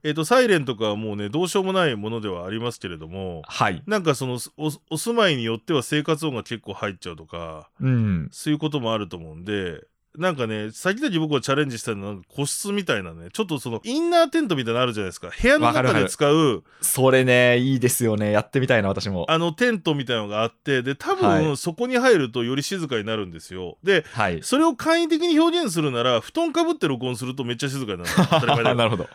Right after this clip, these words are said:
Speaker 1: iPhoneで撮る時も、
Speaker 2: はいはいはい。
Speaker 1: 布団かぶって撮ると、
Speaker 2: うんうんうん。
Speaker 1: やっぱりすごい当たり前だけど、す-、その、それがもう防音材みたいになるからね。
Speaker 2: はいはいはいはい。
Speaker 1: うん。だからね。
Speaker 2: え、石田さん、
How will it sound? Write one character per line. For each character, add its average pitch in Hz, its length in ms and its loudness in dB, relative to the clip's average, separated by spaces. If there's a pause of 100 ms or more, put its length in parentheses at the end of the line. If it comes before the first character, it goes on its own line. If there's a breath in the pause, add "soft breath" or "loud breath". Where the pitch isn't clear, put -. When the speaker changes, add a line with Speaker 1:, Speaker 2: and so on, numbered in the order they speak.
Speaker 1:
iPhone 262 420 4
で 120 60 4
撮 175 80 4
る 92 80 2
時 - 0 -
も、 - 0 -
Speaker 2:
は - 0 -
い - 100 -2
は 139 80 -2
い - 60 -2
は 135 80 2
い。 - 20 0
Speaker 1:
布 - 140 -8
団 330 180 2
か 294 140 2
ぶ 320 80 2
っ 330 40 2
て 175 180 -10
撮 135 120 -2
る 113 120 -6
と、 95 360 -4 (200)
Speaker 2:
う 143 100 2
ん - 20 6
う 110 140 4
ん 104 120 2
う - 40 2
ん。 - 20 4
Speaker 1:
や 208 60 6
っ - 20 4
ぱ 202 60 2
り 185 60 4
す - 120 -4
ご 233 160 2
い 170 80 2
当 147 140 0
た 214 80 2
り 214 80 0
前 220 80 4
だ 190 80 0
け 135 40 -4
ど、 123 60 -2
す-、 - 340 -14 (200)
そ 175 160 -2
の、 165 240 0 (260)
そ 202 140 0
れ 220 80 6
が 247 100 4
も 214 140 4
う 135 40 -4
防 240 340 6
音 247 120 0
材 240 160 4
み 233 80 -6
た 165 60 -2
い - 20 -2
に 117 60 -6
な 123 100 0
る 113 100 0
か 82 100 -14
ら 78 100 -14
ね。 - 100 -14
Speaker 2:
は 139 100 6
い 107 60 0
は 104 200 0
い 92 40 -2
は 95 160 0
い 85 60 0
は 90 160 -4
い。 - 20 0
Speaker 1:
う - 20 2
ん。 123 220 0
だ 85 60 -12
か - 40 -20 (420)
ら 240 80 4
ね。 - 0 -
Speaker 2:
え、 - 20 6
石 202 120 4
田 269 80 8
さ 262 180 4
ん、 247 60 2